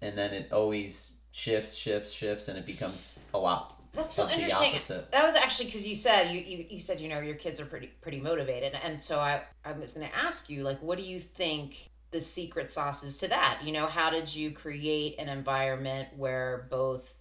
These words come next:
Speaker 2: your kids are fairly self-motivated and driven? And then I think maybe you're <laughs> describing it, but where it's like you had in the beginning, you're, you're potentially more involved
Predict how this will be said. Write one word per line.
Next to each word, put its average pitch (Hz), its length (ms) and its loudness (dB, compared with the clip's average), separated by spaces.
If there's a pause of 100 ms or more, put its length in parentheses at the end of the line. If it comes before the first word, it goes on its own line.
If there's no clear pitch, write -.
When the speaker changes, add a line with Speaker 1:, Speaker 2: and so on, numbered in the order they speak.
(240)
Speaker 2:
your 143 320 -6
kids 151 400 -2
are 127 400 0 (220)
fairly 135 280 0
self-motivated 135 880 -2
and 123 160 -8
driven? 143 600 -6 (560)
And 151 200 -2
then 135 460 0
I 135 60 -4
think 151 240 -8
maybe 127 180 -6
you're 127 120 -8
<laughs> 123 100 -8
describing 170 500 2
it, 131 100 -2 (160)
but 165 280 2
where 170 300 8
it's 156 140 0
like 151 240 4
you 160 140 0
had 147 460 6 (680)
in 156 140 -2
the 156 80 -2
beginning, 151 560 -4
you're, 143 380 -4
you're 139 120 -8
potentially 139 600 -8
more 143 260 -4
involved 143 720 -2